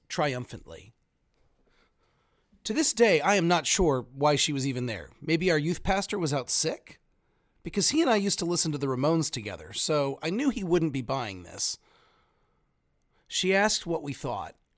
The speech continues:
I was a pretty demonstrative kid and could barely contain myself.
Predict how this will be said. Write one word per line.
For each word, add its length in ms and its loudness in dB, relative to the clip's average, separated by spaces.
I 100 -4
was 140 0
a 60 0
pretty 260 2
demonstrative 760 -2
kid 280 -4
and 100 -10
could 140 -8
barely 260 -4
contain 480 -6
myself. 580 -10